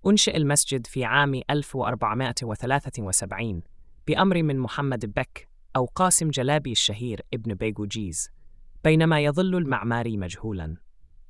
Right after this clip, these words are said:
تعرض لأضرار خلال زلزال عام ألف وثمانمائة وأربعة وتسعين، وأعيد ترميمه بالطراز المعماري العربي. في عام ألف وتسعمائة وأربعة وتسعين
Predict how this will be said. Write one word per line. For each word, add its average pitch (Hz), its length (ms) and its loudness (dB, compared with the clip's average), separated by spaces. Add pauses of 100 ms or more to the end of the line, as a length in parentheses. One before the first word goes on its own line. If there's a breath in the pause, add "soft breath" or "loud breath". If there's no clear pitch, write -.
(120)
تعرض 190 360 4
لأضرار 147 580 4
خلال 135 400 0
زلزال 123 500 0
عام 120 260 2 (140)
ألف 147 280 -2
وثمانمائة 117 760 -2
وأربعة 113 540 -4
وتسعين، 104 600 -2 (600)
وأعيد 175 520 2
ترميمه 151 760 0
بالطراز 151 500 0
المعماري 110 680 -4
العربي. 95 500 -8 (200)
في 147 160 2
عام 180 260 8
ألف 170 320 0
وتسعمائة 131 720 -2
وأربعة 101 540 -4
وتسعين 98 640 -6